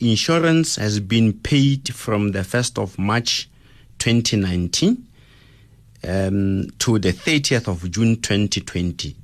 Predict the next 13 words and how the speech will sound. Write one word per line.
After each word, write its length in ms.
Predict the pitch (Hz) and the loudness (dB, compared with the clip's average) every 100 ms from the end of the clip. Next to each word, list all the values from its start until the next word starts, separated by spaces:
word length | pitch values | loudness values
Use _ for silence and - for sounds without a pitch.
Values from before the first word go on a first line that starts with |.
| - | -2
This 220 | 170 185 - | -2 -2 -4
expense 840 | 127 - - - 139 139 135 - | -2 -2 -4 0 2 2 2 -2
must 360 | 107 104 95 | -2 -2 -4
be 180 | 98 113 - | -4 -6 -2
allocated 720 | 117 117 107 120 117 - 113 | -2 -2 -4 -4 -4 -4 -4
to 180 | - - | -6 -8
the 140 | 90 | -10
factory, 520 | 87 185 185 - 247 254 - - - - - - - - - | -4 -4 -2 -2 -4 -6 -20 -20 -20 -20 -20 -20 -20 -16 -4
administration, 1300 | 98 92 98 107 - 107 117 143 156 180 190 190 - | -2 0 0 0 -2 -2 0 0 0 0 0 -2 -6
and 260 | 104 104 101 | -2 0 0
the 100 | 95 | 0
sales 340 | - 117 120 | -2 0 -2
department 720 | - 95 - 107 107 107 104 | -4 -8 -4 -4 -2 0 -2